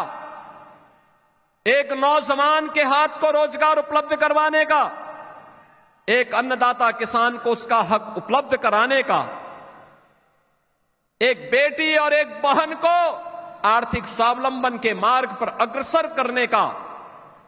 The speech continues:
और भारत की विरासत को सम्मान दिलाते हुए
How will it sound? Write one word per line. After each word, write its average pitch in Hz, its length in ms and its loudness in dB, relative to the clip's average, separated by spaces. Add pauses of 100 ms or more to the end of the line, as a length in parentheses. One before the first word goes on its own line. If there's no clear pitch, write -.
(220)
और 180 200 0
भारत 202 580 0
की 190 120 -6
विरासत 208 640 -2
को 175 100 -6
सम्मान 208 760 -2
दिलाते 202 400 0
हुए 294 400 2